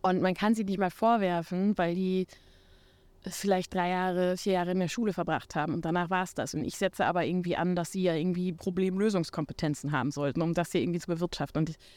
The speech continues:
da merkt man immer mehr, Bildung ist das A und O. Und selbst wenn man von Entwicklungsländern wegguckt und einfach nur auf das eigene Land,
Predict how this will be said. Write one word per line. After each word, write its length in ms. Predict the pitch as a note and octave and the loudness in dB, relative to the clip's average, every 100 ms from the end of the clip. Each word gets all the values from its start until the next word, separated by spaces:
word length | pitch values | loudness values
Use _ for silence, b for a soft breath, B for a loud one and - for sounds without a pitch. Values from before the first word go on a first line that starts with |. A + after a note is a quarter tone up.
| B B | B B
da 140 | - F#3 | 0 4
merkt 200 | G#3 - | 4 2
man 140 | F#3 | 0
immer 240 | - G#3+ G#3 | 2 4 4
mehr, 400 | F#3 F#3 F#3 F#3 - - _ _ | 4 2 0 -2 -6 -18 _ _
Bildung 580 | - E3 G3 G#3 G#3+ F#3+ | -6 2 2 4 2 2
ist 200 | - F3+ | -2 -4
das 200 | F3+ - | -8 -6
A 220 | - E3+ E3+ | -2 0 0
und 180 | F3 | -2
O. 140 | - F#3+ | 0 2
Und 80 | D#3+ | 2
selbst 180 | E3+ | 2
wenn 80 | F#3+ | 0
man 60 | F3 | 0
von 140 | F#3 | 0
Entwicklungsländern 800 | E3 E3+ F#3 G3+ F#3+ F#3 F3 E3+ | 0 0 0 0 0 0 0 2
wegguckt 340 | F#3+ - F#3+ F3+ | 0 0 -2 0
und 60 | |
einfach 180 | F3 F3+ | 0 0
nur 80 | F3+ | -2
auf 60 | |
das 120 | E3 D#3+ | -2 -2
eigene 300 | E3+ E3+ E3 | 0 0 2
Land, 380 | F3 G3+ E3+ | 2 2 0